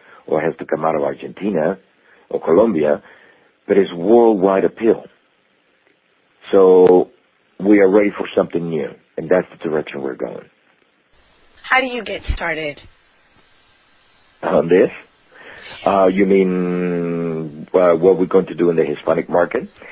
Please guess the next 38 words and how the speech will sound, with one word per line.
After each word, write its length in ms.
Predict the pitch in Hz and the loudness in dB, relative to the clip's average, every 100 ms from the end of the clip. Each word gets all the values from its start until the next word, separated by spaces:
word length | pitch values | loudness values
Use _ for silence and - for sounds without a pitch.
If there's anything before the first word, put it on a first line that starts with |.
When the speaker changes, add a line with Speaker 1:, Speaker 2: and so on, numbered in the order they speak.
| - - | -18 -8
Speaker 2:
Exactly. 240 | 196 - | -6 0
Speaker 1:
Well, 160 | 110 - | 2 2
actually, 500 | - 117 - 131 139 | -2 -4 -2 2 4
we 220 | 135 101 110 | 4 4 4
came 220 | 113 104 | 2 2
up 160 | 95 | 2
with 100 | 92 | 4
an 120 | 90 82 | 4 2
idea 580 | 78 76 69 78 78 | 0 -2 -4 0 0
to 160 | 76 80 | 0 -6
introduce 480 | 78 76 73 76 73 | -8 -8 -8 -8 -8
the 60 | - | -6
brands, 500 | 76 78 73 71 69 | -2 -2 -2 -6 -8
and, 140 | 73 | -6
uh, 180 | 76 73 | -2 0
obviously 420 | 60 78 76 - 78 | 0 -2 -4 -2 -2
I 60 | |
cannot 260 | 76 76 71 | -2 -8 -6
tell 240 | - 78 | -2 0
you 200 | 78 76 | 0 -4
that 260 | 67 76 73 | 0 0 0
of, 160 | 73 67 - | -4 -8 -10
of, 160 | 67 - _ | -10 -10 _
of, 160 | - 69 - | -12 -12 -10
over 200 | 67 71 | -8 -6
the 100 | 69 - | -8 -2
phone 200 | 82 76 | -2 -2
at 100 | 73 | -4
the 60 | |
moment. 400 | 73 71 71 71 | -4 -4 -4 -4
Uh, 40 | 58 | -4
I'm 420 | 73 73 71 71 | -2 -4 -6 -6
not 140 | 73 | -6
at 60 | 71 | -6
liberty 480 | 71 73 71 71 71 | -6 -6 -6 -6 -8
to, 340 | - - 76 | -10 -12 -18
to 160 | - 62 | -20 -20
discuss, 460 | 69 - - 76 | -20 -8 -4 -4